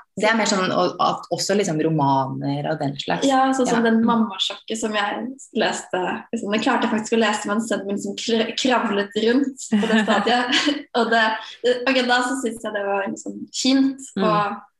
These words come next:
Speaker 1: Mm.
Speaker 2: lese noe liksom
Speaker 1: Mm.
Speaker 2: lettlest om det å bli
Speaker 1: Mm.
Speaker 2: mamma. Så
Speaker 3: Ja.
Speaker 2: man er jo kanskje litt sånn på ulike stadier.
Speaker 1: Absolutt.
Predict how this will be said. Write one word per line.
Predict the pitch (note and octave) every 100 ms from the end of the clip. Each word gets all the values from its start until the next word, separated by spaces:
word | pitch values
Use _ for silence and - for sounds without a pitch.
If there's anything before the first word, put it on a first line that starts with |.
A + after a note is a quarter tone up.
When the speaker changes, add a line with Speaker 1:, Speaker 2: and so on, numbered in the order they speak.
| _
Speaker 1:
Mm. | G#3+ G3+ G3+ -
Speaker 2:
lese | A3 F#3 -
noe | A3
liksom | G#3 G3+ G3+ A3+ -
Speaker 1:
Mm. | A#3 A3+ F#3+ -
Speaker 2:
lettlest | A3+ A3+ - - A#3+ - -
om | A3
det | A3
å | A3+ A#3+ A#3+
bli | A#3+
Speaker 1:
Mm. | B3+
Speaker 2:
mamma. | B3 B3 C4+ C4+ - _ _
Så | G#3
Speaker 3:
Ja. | A#3+
Speaker 2:
man | - G#3+
er | A3+
jo | B3
kanskje | B3+ A#3 A#3
litt | A3+ A3+
sånn | - -
på | A3+
ulike | A3 G3+ F#3 G#3
stadier. | - - - G3 G#3+ A3+ A#3 C#4+ D4
Speaker 1:
Absolutt. | - - D#3 C#3+ D3